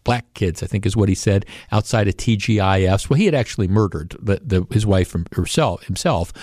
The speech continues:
but what ended up happening is it created this perception that you can't go there because you're gonna get attacked. Um, there, there were,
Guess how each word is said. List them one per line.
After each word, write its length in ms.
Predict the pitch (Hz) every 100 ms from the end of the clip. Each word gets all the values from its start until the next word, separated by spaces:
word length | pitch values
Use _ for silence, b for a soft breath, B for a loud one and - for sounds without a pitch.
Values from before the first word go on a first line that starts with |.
| B B
but 240 | - 139
what 140 | 131 120
ended 180 | 120 113
up 160 | 104
happening 460 | 117 104 - 101 104
is 100 | 92
it 80 | -
created 380 | - 107 101
this 120 | 98 -
perception 540 | 104 - 120 - 110
that 80 | 80
you 80 | -
can't 240 | - 98
go 220 | - 156
there 160 | 127 123
because 340 | 98 - 82
you're 80 | -
gonna 220 | 98 92
get 120 | 90
attacked. 500 | 82 - 95 82 - - B B B -
Um, 240 | 104 110 -
there, 160 | 120
there 180 | 147 135
were, 420 | 165 240 165 85